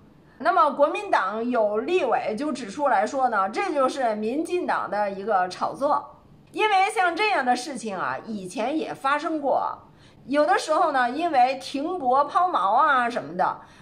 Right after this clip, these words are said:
也会造成这个电缆断裂。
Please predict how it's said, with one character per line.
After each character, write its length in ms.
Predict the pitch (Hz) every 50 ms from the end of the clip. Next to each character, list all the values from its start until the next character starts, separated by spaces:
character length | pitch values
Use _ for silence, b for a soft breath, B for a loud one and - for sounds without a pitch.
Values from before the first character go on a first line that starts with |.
| B B
也 200 | 240 269 254 226
会 380 | 175 185 - 349 453 403 285 214 -
造 280 | - 262 226 175 160
成 380 | 185 185 - 151 151 175 190 202
这 180 | 214 208 185 180
个 380 | - 143 151 151 147 147 147 -
电 240 | - 294 262 220
缆 240 | 190 151 98 104 147 165
断 240 | 214 240 220 180 175
裂。 200 | 185 185 143